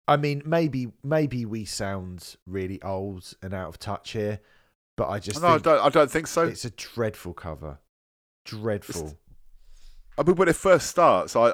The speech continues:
Speaker 2: I thought, "Oh, you know," when it starts, it ding-a-ding, ding-a-ding, ding-ding, ding-a-ding, ding. I was like, "Oh, he's sampling Chop Suey, okay."
Speaker 1: Yeah, what's he gonna do
Speaker 2: And then
Speaker 1: with it?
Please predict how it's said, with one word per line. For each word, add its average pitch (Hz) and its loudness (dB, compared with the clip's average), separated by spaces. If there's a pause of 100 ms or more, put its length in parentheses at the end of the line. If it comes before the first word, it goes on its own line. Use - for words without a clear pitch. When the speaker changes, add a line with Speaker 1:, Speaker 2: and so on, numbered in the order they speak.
Speaker 2:
I 123 4
thought, 131 2
"Oh, 117 2 (100)
you 107 -2
know," 92 0
when 110 0
it 101 -4
starts, 101 -2
it 101 -12
ding-a-ding, 113 -2
ding-a-ding, 113 -4
ding-ding, 113 -6
ding-a-ding, 131 -6
ding. 127 -10 (240)
I 127 0
was 131 4
like, 135 4 (520)
"Oh, 196 6
he's 110 -2
sampling 120 -6
Chop 117 -4
Suey, 135 -4
okay." 101 -4
Speaker 1:
Yeah, 160 -2
what's 135 -4
he 165 0
gonna 175 2
do 233 2
Speaker 2:
And 240 2
then 131 6
Speaker 1:
with 87 -6
it? - -18